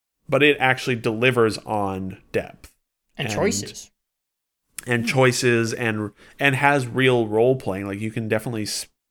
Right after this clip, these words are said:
Speaker 1: play a specific character. Like, I went with, mine was, like, all about just sort of gut instincts and perception and being like, "He's a drunkard and a fucking garbage disaster human being, but, like,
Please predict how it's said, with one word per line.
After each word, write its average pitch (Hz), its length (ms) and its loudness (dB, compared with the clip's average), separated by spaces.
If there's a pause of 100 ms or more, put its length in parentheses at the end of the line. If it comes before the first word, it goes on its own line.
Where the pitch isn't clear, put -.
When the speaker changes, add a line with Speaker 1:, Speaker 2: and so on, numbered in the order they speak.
(160)
Speaker 1:
play 127 360 4
a 113 100 2
specific 113 560 -6
character. 131 360 0
Like, 98 180 -4
I 107 120 0
went 110 240 -2
with, 104 280 -6 (760)
mine 110 400 -2
was, 110 220 -2
like, 104 380 -4
all 104 240 0
about 107 420 -2 (480)
just - 200 -6
sort 123 120 0
of 104 180 -10
gut 120 280 2
instincts 151 680 -2
and 117 200 -4
perception 127 640 -2
and 127 120 -4
being 117 180 -4
like, 110 240 -6 (280)
"He's 156 200 2
a 165 80 4
drunkard 127 720 2 (500)
and 117 180 -2
a 110 120 2
fucking 120 640 -6
garbage 120 600 2 (200)
disaster 120 720 2
human 123 340 -2
being, 127 260 -2
but, 117 140 -2
like, 107 320 -2